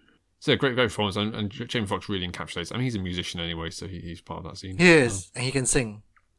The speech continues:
Speaker 1: which is interesting, 'cause some of the guys in here really can't, <laughs> and some,
Speaker 2: <laughs>
Speaker 1: um, 'cause I, I think
Speaker 2: Oh.
Speaker 1: Taron Egerton, he's gonna be Elton John. I don't think he's doing his own singing, is he? Or maybe he is.
Speaker 2: Is he not? I mean, he sang in Sing.
Speaker 1: He did. I, I've seen the trailer, and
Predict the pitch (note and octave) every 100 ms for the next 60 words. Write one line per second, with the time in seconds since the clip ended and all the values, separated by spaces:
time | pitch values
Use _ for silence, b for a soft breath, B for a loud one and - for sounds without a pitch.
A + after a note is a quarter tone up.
0 | _ - B B B B B E3+ G3 C#3
1 | A#2+ B2+ E3+ B2 A2 G#2 G2+ G#2 A2 G#2+
2 | - G2 G2 - A2+ A2+ A#2 A2+ - -
3 | C4 A3+ - B3 - A3+ - - G#3 -
4 | - - - - C3+ C#3 - C#3+ D3+ A#2
5 | - D3+ G3 E3+ D#3+ - G#2 F#2+ G#2+ G2+
6 | G2+ G#2 A2+ G2 F2+ C3 A#2+ - A#2 -
7 | A2 - G#2+ G#2+ A2+ A2+ - B2 C3 D3+
8 | D3 B2+ B2+ B2+ B2 C3+ - E3 - C4
9 | C4+ G#3+ - F3 F#3+ F#3 - F#3+ F3+ B2
10 | - E3 A2 A2+ - - - - _ _
11 | _ - C3 - D3+ A2+ G2 - - _
12 | _ - B2+ C#3+ - - C3+ D#3+ - F#3+
13 | D3+ - D3 G#2+ G2